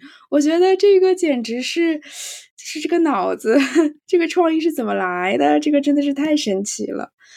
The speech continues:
对，然后就是结果，刚刚说，说到说结果真的很好嘛，就是很多人会进到电影院，电影院里面去看，然后里面就是很多梗，比如说直男会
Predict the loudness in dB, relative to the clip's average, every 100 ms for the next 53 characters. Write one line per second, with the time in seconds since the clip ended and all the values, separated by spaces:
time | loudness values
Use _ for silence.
0 | -20 _ -4 0 2 2 2 2 0 -2
1 | 0 2 2 2 0 -4 -10 -6 -4 -2
2 | -4 -6 -6 -2 -2 0 -2 -2 0 0
3 | 0 -2 -6 -10 -14 -16 -16 -8 -6 0
4 | 2 2 -2 -6 -4 -4 -4 -8 -12 _
5 | _ _ _ 0 0 0 -6 -8 _ _
6 | 0 2 0 -2 -4 -8 -12 -14 -14 -14
7 | -12 -10 -4 -2 -2 -4 -8 _ -20 _
8 | 0 2 2 2 2 2 0 -4 0 2
9 | 2 -2 -6 -4 -2 0 0 -2 -2 -2
10 | -4 -6 -2 2 2 -2